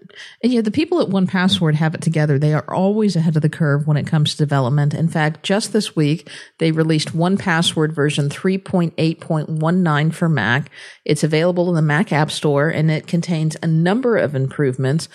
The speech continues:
which includes the ability to play nice with Mountain Lion. So Mountain Lion isn't even released yet. They've just got a couple of developer previews in,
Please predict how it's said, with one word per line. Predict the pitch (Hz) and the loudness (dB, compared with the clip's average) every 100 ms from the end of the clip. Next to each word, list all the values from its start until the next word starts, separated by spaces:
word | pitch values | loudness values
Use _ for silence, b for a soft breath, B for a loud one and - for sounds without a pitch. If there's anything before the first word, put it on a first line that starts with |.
| B B B | B B B
which | 185 185 - | -2 -2 -2
includes | - 190 190 - 277 370 202 160 - | -2 0 -2 -4 -2 0 2 0 -2
the | 175 | -2
ability | 165 165 175 185 | 0 2 2 0
to | 180 | -2
play | - 170 | 0 0
nice | 180 139 170 - | 2 2 0 -2
with | 196 | 0
Mountain | 175 196 294 170 | 2 0 0 -2
Lion. | 135 101 - 139 | 0 -4 -6 -6
So | 165 | -2
Mountain | 165 208 247 | 0 0 0
Lion | 240 226 | 0 2
isn't | 208 208 | 0 2
even | 202 170 143 | 0 0 -2
released | 139 196 220 226 | 0 0 0 0
yet. | 202 190 | 0 0
They've | 143 | -2
just | 151 - | -2 -2
got | 151 | -2
a | 147 | -2
couple | - 151 143 | -2 -2 0
of | 139 | 0
developer | 139 156 202 208 202 | 0 0 0 0 -4
previews | - 202 190 190 190 | -2 -2 0 -2 0
in, | 185 185 | 0 0